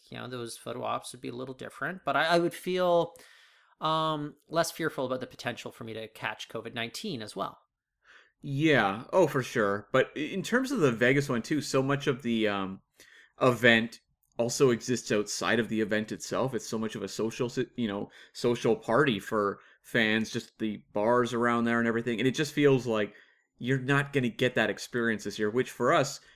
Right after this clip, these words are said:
Speaker 2: was always a big part of it. Our friends, you know, and us were always out every night.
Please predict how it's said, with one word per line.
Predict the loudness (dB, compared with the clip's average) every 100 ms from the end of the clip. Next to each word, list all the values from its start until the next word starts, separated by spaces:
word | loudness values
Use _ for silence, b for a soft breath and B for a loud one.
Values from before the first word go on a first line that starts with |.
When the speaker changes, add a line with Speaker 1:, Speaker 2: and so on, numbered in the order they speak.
| b
Speaker 2:
was | 2 4
always | 6 6 6
a | 2
big | 6 4 6
part | 6 6
of | 6
it. | 4
Our | 2
friends, | 2 2 2 0
you | 0
know, | 0
and | 0
us | -2 -2
were | 0 2
always | 4 4
out | 4 2
every | 2 0 0 0
night. | 0 0 -2